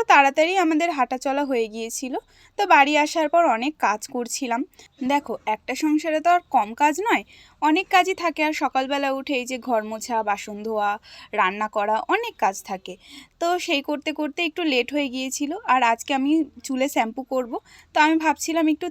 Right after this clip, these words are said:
তেল দিই মাথায়। আর আমার না রিসেন্ট ভীষণ হেয়ার ফল হচ্ছে, তো মা বলল যে, "তেলটা একটু গরম কর, দে আমি লাগিয়ে দিচ্ছি।" আমি কিন্তু প্রায় চার পাঁচ বছর হয়ে গেল মাথায় একদমই তেল দিই না, তো আজকে হঠাৎ করে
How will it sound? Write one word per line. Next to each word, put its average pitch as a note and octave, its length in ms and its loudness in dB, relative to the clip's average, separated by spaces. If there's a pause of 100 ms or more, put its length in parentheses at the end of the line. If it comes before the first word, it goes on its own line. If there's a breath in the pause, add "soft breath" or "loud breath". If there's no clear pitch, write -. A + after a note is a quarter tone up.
তেল C#4+ 180 0 (100)
দিই G#3+ 180 -8
মাথায়। G3 300 -6 (540 loud breath)
আর A#3+ 80 4 (100)
আমার E4 240 0
না D#4+ 80 4 (100)
রিসেন্ট E4+ 300 -4 (100)
ভীষণ E4+ 440 0 (120)
হেয়ার A3+ 260 2
ফল G3 220 -4
হচ্ছে, - 300 -12 (680 loud breath)
তো C#4+ 60 2 (320)
মা C4+ 80 4 (120)
বলল D4 160 0 (140)
যে, F#4+ 140 0
"তেলটা C4 320 -2
একটু F#4 120 -6 (120)
গরম A#3 220 4 (100)
কর, A#4 100 2 (120)
দে D4+ 60 2 (100)
আমি A#3+ 200 -2
লাগিয়ে G3 340 -4
দিচ্ছি।" F#3+ 280 -12 (440 loud breath)
আমি D4 200 4
কিন্তু F4+ 260 -2
প্রায় F#4 240 6
চার A3+ 220 2
পাঁচ D4 220 -2
বছর E4 300 -2
হয়ে A#3 200 0
গেল A#3 120 0 (140)
মাথায় A3+ 320 -4 (140)
একদমই A3+ 460 -4
তেল A#3 140 -2 (100)
দিই G3 180 -12
না, F3+ 40 -12 (460 loud breath)
তো D#4+ 60 4 (120)
আজকে D4 320 -2
হঠাৎ B3+ 320 0
করে C#4+ 140 -4